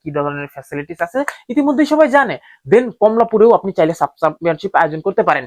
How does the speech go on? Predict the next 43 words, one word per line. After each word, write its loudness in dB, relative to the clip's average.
আর 2
যদি 0
ঢাকার 2
বাইরে 2
যান, 0
ইতিমধ্যেই 0
আমাদের 0
ক্রীড়া 2
পরিষদ -4
যেহেতু 0
অনুমোদন -2
দিয়াই 6
দিছে, 0
সিলেটে 2
আপনি -8
আয়োজন 2
করতে -4
পারবেন 0
and -2
চট্টগ্রামে 0
আয়োজন -2
করতে -2
পারবেন। 0
এখানে 0
আয়োজন 0
করলে 2
কি -6
হবে, 2
বাংলাদেশের -2
ফুটবলগুলোকে -2
ছড়াই 4
দিতে -2
পারবেন 0
প্রত্যন্ত -4
অঞ্চলে। -2
Then 2
সিলেটের 2
মানুষজনও -2
দেখবে 2
and -4
বাংলাদেশ -4
ফুটবল -2
usually 2